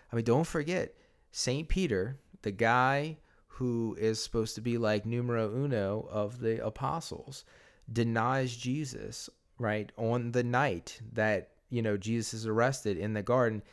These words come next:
He denies Jesus and doesn't just, like, "Oh, I don't know who that guy is," but, like, does it three times, swears a solemn oath, and, like, tries to prove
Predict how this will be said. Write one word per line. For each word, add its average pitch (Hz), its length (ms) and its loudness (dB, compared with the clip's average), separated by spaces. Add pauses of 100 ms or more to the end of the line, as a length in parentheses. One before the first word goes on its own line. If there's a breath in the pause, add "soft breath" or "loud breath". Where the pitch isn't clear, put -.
(300 soft breath)
He 131 180 0
denies 120 520 2
Jesus 110 340 -2
and 110 160 -6
doesn't 147 260 0
just, 131 480 0
like, 98 440 -2
"Oh, 110 120 2
I 110 100 2
don't 117 160 -4
know 98 120 -2
who 95 180 -4
that 87 200 -4
guy 87 240 -4
is," 95 320 -4 (380 soft breath)
but, 113 100 0
like, 107 260 0
does 127 260 4
it - 220 -2
three 147 240 0
times, 98 400 -4
swears 127 520 2
a 123 80 -2
solemn 110 460 0
oath, 117 380 2
and, 104 160 -6
like, 98 260 -4 (520)
tries 131 320 0
to 110 80 -4
prove 160 760 4